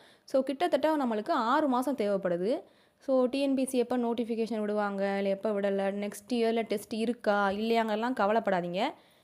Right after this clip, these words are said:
ஜெனரல் தமிழ்ல ஃபுல் மார்க் வாங்கணும்னு நினைக்கிறவங்க இப்பையில இருந்தே படிக்க ஆரம்பிச்சிருங்க. படிக்கும் முறை இதுதாங்க ரொம்ப, ரொம்ப முக்கியம்.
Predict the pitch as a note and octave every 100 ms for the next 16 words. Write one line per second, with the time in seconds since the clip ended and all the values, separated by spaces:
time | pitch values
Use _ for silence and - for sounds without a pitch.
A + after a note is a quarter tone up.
0 | _ G#3+ A#3 C4 D#4 D4 B3 B3 B3 D4
1 | D#4 C4 C4 C4 C4 C4 A3 A3 A3+ B3
2 | A3 G#3 G#3 G3 G3 D#4+ C4+ - D#4 D4+
3 | A#3 G#3+ A3+ G4 - _ _ - A3+ B3
4 | D#4 G#3+ F#3 F3+ F3+ F3 - _ _ -
5 | B3+ B3 C4+ E4 C#4+ G#3 G3 - - _
6 | _ _ B3+ C4+ C#4+ C#4+ A3+ A#3+ A#3 A#3+
7 | G#3 G3 F3+ F#3+